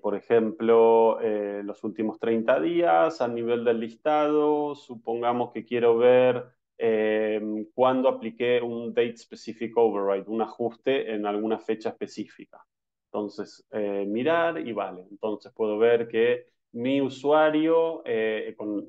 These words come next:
la I P tal, el día hoy, hace media hora, apliqué un cambio en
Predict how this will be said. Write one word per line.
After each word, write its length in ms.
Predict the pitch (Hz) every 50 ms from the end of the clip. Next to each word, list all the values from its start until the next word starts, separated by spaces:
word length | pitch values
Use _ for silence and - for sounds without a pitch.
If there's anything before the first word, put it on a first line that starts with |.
| - 113 113
la 160 | 117 113 113
I 160 | 117 120 113 -
P 280 | - 135 135 139 139
tal, 360 | 135 - 143 143 147 156 -
el 320 | - - 117 113 113 110 107
día 420 | 113 117 120 117 117 117 117 120 - - _ _ _ _ _ _ _
hoy, 320 | - 143 135 139 139 139 135
hace 500 | - 139 107 - - - 107 101 101 -
media 640 | 104 107 107 107 113 123 131 131 135 135 135 139 147
hora, 460 | 147 151 151 143 151 165 160 - - _ _ _ _ _ _ _ _ _
apliqué 720 | _ 135 120 113 - - 113 113 113 113 120 120 120 123 123
un 240 | 120 117 117 113 -
cambio 760 | - 123 123 120 120 123 120 123 131 135 139 143 143 - - -
en 340 | 131 117 113 110 104 107